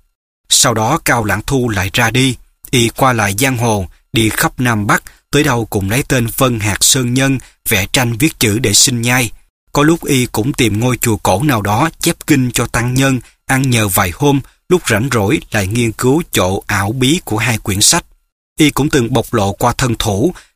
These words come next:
chế phục khá nhiều bọn hào cường trên giang hồ, giúp đỡ rất nhiều cô nhi quả phụ.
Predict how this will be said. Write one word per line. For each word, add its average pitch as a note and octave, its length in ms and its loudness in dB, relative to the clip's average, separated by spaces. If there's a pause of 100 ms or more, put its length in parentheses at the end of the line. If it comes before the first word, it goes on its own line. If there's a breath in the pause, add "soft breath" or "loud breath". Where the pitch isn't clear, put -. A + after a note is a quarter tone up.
(100)
chế D#3 200 2
phục - 200 -2
khá B2 160 0
nhiều C#3 260 0
bọn G2 280 -2
hào A2+ 280 -2
cường G#2+ 300 0
trên A2+ 200 -2
giang A#2 180 0
hồ, G#2 340 0 (260 soft breath)
giúp - 180 -4
đỡ G2 160 0
rất D#3+ 280 -2
nhiều A#2 280 0
cô B2 140 2
nhi A2+ 240 0
quả G#2+ 220 0
phụ. G2+ 380 -2